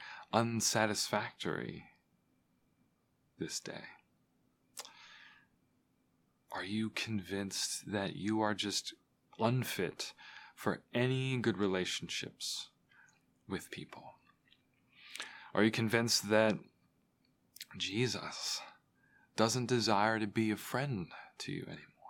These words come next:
Are you convinced that those that you disagree with are unable to be trusted in any areas of life and could possibly be evil?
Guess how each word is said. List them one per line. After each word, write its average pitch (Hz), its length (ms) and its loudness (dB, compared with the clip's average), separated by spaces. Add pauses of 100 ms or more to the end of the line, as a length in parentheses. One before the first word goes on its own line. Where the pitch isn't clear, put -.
(420)
Are 101 140 6
you 127 200 4
convinced 123 640 2
that 123 200 4 (380)
those 123 380 6
that 127 120 6
you 131 340 4
disagree 117 680 0
with - 540 -6 (920)
are 101 540 2
unable 117 580 2
to 117 140 0
be 110 140 2
trusted - 720 -2
in 107 280 -2 (280)
any 113 460 -4 (260)
areas - 520 -10
of - 160 -10
life - 420 -10 (340)
and 95 300 -4
could - 240 -2 (340)
possibly 98 560 -4
be 95 160 -4
evil? - 600 -8